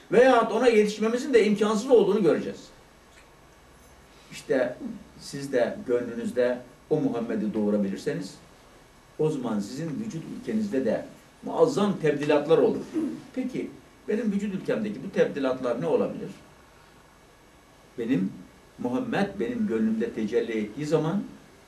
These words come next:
artık benim nefs-i emmaremin bütün sıfatlarının tümünün güneşinin battığını görürsünüz.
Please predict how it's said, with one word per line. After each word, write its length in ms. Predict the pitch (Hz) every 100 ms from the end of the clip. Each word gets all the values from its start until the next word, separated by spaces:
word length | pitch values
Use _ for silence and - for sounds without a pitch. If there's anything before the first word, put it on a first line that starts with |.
| - -
artık 460 | 113 107 104 -
benim 300 | 110 123 123 - - - -
nefs-i 340 | 180 - 143
emmaremin 600 | 131 127 123 127 131 220
bütün 180 | - 269
sıfatlarının 760 | 208 - 135 123 123 143 190 220 - - - -
tümünün 500 | - 262 208 165 147
güneşinin 440 | 131 151 151 143 135
battığını 340 | 131 - 135
görürsünüz. 420 | 107 92 - -